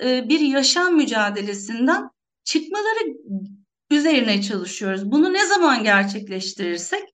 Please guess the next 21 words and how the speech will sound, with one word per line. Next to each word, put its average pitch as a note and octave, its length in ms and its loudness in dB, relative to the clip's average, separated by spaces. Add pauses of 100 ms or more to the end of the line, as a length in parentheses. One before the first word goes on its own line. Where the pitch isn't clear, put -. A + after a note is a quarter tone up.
(480)
o E4+ 140 4
zaman, D#4 540 4
e, C4 380 4 (100)
hani, C4+ 260 4
e, E4 260 0 (1040)
arzu C#4 340 4
ettiğimiz C4+ 480 2
sonuca, C4+ 580 0
hedefimize C4 580 -2
ulaşmış D4 600 2
olacağız. A3 640 -6
Bunun D#4 220 4
için B3 380 0
de F#4+ 260 -4 (420)
ne, B3 160 4
yol D#4 320 4
ne D#4 140 4
kadarsa G#3 680 0
o - 120 -2
kadar A#3+ 360 2
çalışacağız. C4 880 0